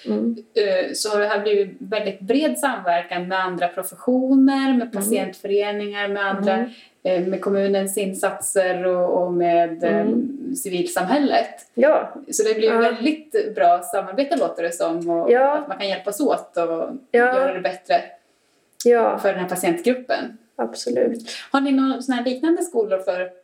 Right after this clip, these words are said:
Speaker 2: för andra sjukdomsområden?
Speaker 1: Mm. Det har, har vi jobbat med, eh, rätt länge. Det finns astma, kol, eh, skola och diabetesgrupper. Och sen senaste året har vi också,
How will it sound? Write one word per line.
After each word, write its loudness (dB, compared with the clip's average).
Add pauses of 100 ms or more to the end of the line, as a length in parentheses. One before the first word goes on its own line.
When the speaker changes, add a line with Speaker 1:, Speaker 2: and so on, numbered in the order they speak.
(840)
Speaker 2:
för 2
andra 2
sjukdomsområden? -4 (140)
Speaker 1:
Mm. 2 (280)
Det 2
har, 2
har -2
vi 0
jobbat -4
med, -4 (120)
eh, -2
rätt -6
länge. 0
Det -10
finns -8
astma, -8
kol, -4
eh, -8
skola -6
och -8
diabetesgrupper. -4
Och -6
sen -2 (1120)
senaste 0
året 2
har 0
vi 2
också, -2